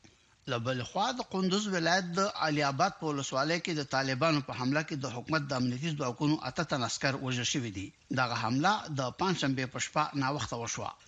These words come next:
تاسې زموږ غږ د واشنګټن نه اورئ. د افغانستان د سولې لپاره د امریکا د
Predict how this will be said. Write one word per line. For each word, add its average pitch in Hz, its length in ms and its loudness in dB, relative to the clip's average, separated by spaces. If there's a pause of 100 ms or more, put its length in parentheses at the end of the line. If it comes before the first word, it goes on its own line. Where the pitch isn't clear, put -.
(260)
تاسې 151 260 4 (160)
زموږ 135 280 4
غږ 135 120 2 (120)
د - 20 2 (220)
واشنګټن 139 460 4 (100)
نه 127 100 2
اورئ. 113 240 -2 (500)
د - 40 -2
افغانستان 151 640 4 (100)
د 208 40 0 (100)
سولې 214 240 2 (100)
لپاره 175 320 0
د 185 100 0
امریکا 165 400 2
د 185 100 -2